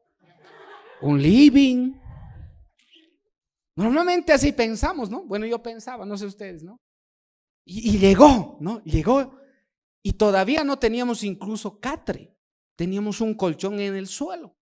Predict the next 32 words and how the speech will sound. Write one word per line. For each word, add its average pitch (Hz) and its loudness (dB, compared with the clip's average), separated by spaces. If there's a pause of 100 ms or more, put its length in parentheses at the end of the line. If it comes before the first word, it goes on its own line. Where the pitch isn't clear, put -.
(640)
Imagínense 214 -6
cómo 233 -10
se 226 -8
empieza. 247 -10 (1040)
Y 214 -6
yo 269 -2
le 269 -4
digo, 269 -4
"Señor 262 -6
Ciprián, 277 -6
te 262 -8
invito". 302 -8
Y 208 -6
él 262 -4
no, 240 -12 (680)
eh, 147 -10
no 180 -10
tiene 240 -4
miedo, 277 -4
atrevido. 208 -8 (500)
Llegó 180 -2
a 247 -6
mi 220 -4
cuarto, 247 -4
"A 233 -4
ver, 226 -8
quiero 233 -4
ver 226 -4
todo. 190 -4
¿Dónde 202 -4
duermen 165 -6
todo?". 117 -16